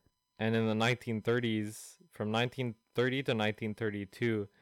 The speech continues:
there was riots, there was protests,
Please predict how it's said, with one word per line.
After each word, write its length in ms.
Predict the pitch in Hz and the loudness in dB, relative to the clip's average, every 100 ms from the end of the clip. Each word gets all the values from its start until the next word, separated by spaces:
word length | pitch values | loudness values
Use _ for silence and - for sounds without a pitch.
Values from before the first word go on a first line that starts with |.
| _ - | _ -6
there 180 | 113 110 | 0 2
was 480 | 107 101 95 - - | 2 0 -2 -10 -12
riots, 680 | 101 107 113 123 135 - - | -2 2 4 4 0 -6 -8
there 160 | 101 101 | -6 -4
was 180 | 98 95 | -8 -8
protests, 1080 | - 117 - 120 117 - - - - - | -2 -2 0 0 -2 -6 -20 -16 -16 -16